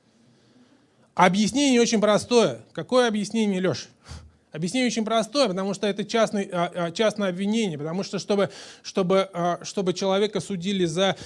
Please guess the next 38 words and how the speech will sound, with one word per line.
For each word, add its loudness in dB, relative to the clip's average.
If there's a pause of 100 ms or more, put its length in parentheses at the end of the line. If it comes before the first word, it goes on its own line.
(120)
клевету, 2
на 4
него 2
надо 2
написать -4
заявление -4
в -8
миров-, -2
в -12
миров-, -2
к -18
мировому 2
судье, -2
и -4
мировой -2
судья 0
будет -6
его -2
рассматривать. -4
Там -6
нет -2
следствия, -2
там -8
нет -4
обвинительного, -6 (360)
а, -4
а, -2
заключения, -2
там -6
нет, -2
а, -6
там, -6
там -4
нет 2
прокурора, 0
который -2
поддерживает -4
гособвинение -2